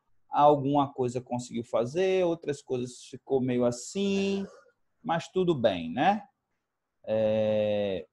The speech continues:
vamos lá, vamos lá. Por que é que essa barra tá aqui? Ops,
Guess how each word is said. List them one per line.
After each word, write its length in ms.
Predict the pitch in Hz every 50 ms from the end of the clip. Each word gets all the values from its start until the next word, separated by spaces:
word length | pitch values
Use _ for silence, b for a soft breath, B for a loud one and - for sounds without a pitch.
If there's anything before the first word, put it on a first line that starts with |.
| _
vamos 320 | - 104 131 151 165 170 160
lá, 180 | 131 95 78 - - -
vamos 180 | 123 139 151 147
lá. 120 | 123 87
Por 220 | 73 - _ _ -
que 60 | 131
é 40 | 127
que 80 | -
essa 180 | 139 123 - 127
barra 260 | 113 113 113 113 110
tá 240 | - - 113 110 104
aqui? 380 | 110 - - - 139 143 165 -
Ops, 640 | - 135 165 - - _ - - - - - - -